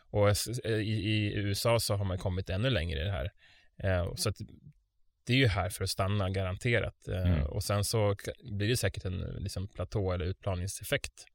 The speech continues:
Speaker 1: så småningom. Men, eh, det kommer ju finnas andra tekniker, andra sätt att, att jobba med det, kanske A R eller, eh, liksom i mobilen och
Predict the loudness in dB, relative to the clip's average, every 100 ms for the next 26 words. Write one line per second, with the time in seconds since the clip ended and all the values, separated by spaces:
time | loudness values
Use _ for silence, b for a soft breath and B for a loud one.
0 | _ -12 -6 -2 -2 -2 -4 -4 -4 -2
1 | -2 -4 -8 B B B B -6 0 2
2 | 4 4 2 2 2 2 2 2 0 -2
3 | 0 2 0 2 2 2 0 0 -2 -2
4 | -4 0 2 2 2 2 0 2 0 0
5 | -2 -2 0 2 4 4 4 2 2 2
6 | 0 B B B B B -2 0 0 0
7 | -2 0 0 -2 -4 -8 -6 -4 0 2
8 | 2 2 2 2 0 0 0 -2